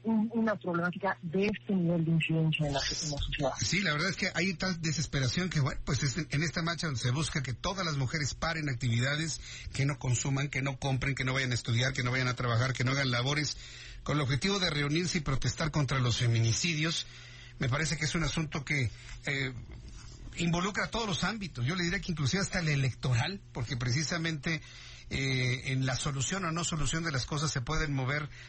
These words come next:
Speaker 2: las balanzas electorales en el futuro. Pero, pero dígame, hablemos de la renovación de los consejeros. ¿Cómo lo está viendo Pamela San Martín? Entiendo que usted ya también termina, termina su periodo, ¿verdad? Es de los cuatro consejeros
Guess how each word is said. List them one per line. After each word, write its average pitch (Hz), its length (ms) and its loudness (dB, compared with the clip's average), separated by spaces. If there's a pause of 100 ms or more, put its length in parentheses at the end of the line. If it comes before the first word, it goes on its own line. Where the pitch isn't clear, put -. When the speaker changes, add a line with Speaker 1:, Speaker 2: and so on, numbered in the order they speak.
Speaker 2:
las 135 280 0
balanzas 143 460 -2
electorales 135 640 0
en 131 80 4
el 123 100 2
futuro. 135 400 0 (520)
Pero, 185 180 -2
pero 196 160 0
dígame, 262 280 -2
hablemos 240 340 -2
de 196 80 0
la 160 120 2
renovación 143 420 0
de 208 60 -2
los 170 140 0
consejeros. 120 480 2
¿Cómo 262 160 -2
lo 277 80 0
está 214 160 -4
viendo 202 200 -2
Pamela 160 260 -2
San 151 160 0
Martín? 135 260 0
Entiendo 208 320 -2
que - 100 0
usted 170 160 0
ya 175 140 0
también 160 320 -2
termina, 151 420 0
termina 165 360 0
su 151 120 -2
periodo, 127 340 2
¿verdad? 135 180 2
Es 180 60 -2
de 185 60 0
los 143 160 0
cuatro 156 260 -2
consejeros 135 580 2